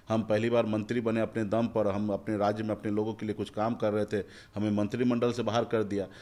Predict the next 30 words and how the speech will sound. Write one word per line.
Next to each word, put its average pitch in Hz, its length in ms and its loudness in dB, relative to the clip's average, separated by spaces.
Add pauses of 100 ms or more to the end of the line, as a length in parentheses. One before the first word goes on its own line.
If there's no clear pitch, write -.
(160)
तो 113 140 -2
इतने 139 300 0
सारे 143 260 4
जख्म 127 440 0
भारतीय 107 300 0
जनता 120 280 2
पार्टी 117 320 0
दिए 120 260 0
हैं, 92 280 -4 (260)
तो 120 60 -4
उसके 123 260 0
बावजूद 131 360 4
भी 156 140 0
मैं 147 200 2
भूलने 135 260 2
के 143 100 -6
लिए 147 80 2
तैयार 147 320 6
हूं 147 100 2
कि 143 140 -2
ये 147 80 2
रिजर्वेशन 139 460 4
कर 110 160 4
दीजिए। 90 240 -4
और 98 80 -2
रिजर्वेशन 107 520 0
अगर 160 200 4
नहीं 151 160 2
करते 139 340 2
हैं 101 180 0